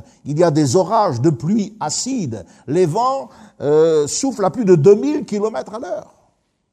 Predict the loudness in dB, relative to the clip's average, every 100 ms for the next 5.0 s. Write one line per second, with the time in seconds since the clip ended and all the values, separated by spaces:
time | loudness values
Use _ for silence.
0 | _ _ _ _ -10 -6 -2 -2 -2 -2
1 | -2 -2 -2 -6 -10 _ _ _ _ _
2 | _ _ _ -12 -10 -8 -10 -12 -12 -14
3 | -16 -18 -16 -14 -12 -8 -8 -8 -20 _
4 | -14 -10 -6 -6 -6 -10 -8 -10 -10 -12